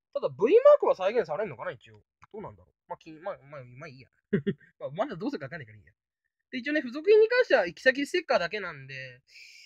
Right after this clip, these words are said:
確かね、前回俺が買った旧製品だと、旧古が小杉機しかなかったんですよね。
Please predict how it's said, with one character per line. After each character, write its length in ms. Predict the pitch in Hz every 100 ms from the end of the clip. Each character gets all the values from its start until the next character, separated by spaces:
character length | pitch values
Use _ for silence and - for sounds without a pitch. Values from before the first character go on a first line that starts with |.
| _
確 140 | - -
か 80 | 220
ね、 160 | 185
前 120 | 175 466 539
回 140 | 311
俺 140 | 226 240
が 100 | 262
買 100 | 254
っ 40 |
た 100 | 247
旧 220 | - 269
製 180 | 285 277
品 140 | 240
だ 100 | 185
と、 320 | 175 170 156 147
旧 140 | - 359 440
古 160 | 440
が 100 | 403
小 160 | - 254
杉 180 | 392 494
機 120 | 571
し 80 | -
か 60 |
な 80 | 247
か 80 | 233
っ 60 | -
た 80 | 151
ん 20 |
で 60 |
す 40 | 139
よ 60 |
ね。 180 | 131 127